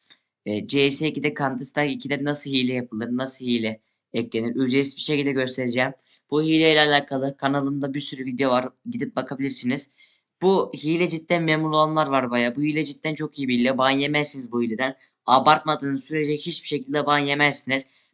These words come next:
Ben nerelerde abartılır, nerelerde abartılmaz detayına kadar söyleyeceğim.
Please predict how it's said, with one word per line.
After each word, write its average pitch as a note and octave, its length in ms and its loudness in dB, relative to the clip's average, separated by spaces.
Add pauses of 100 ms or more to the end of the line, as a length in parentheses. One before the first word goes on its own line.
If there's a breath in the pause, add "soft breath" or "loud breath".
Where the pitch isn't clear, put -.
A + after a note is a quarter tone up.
Ben D#3 220 4
nerelerde D#3 460 4
abartılır, C3+ 640 2
nerelerde D3 480 2
abartılmaz C3+ 680 -2 (260 soft breath)
detayına C#3+ 400 0
kadar C3+ 220 -2
söyleyeceğim. C#3 680 -2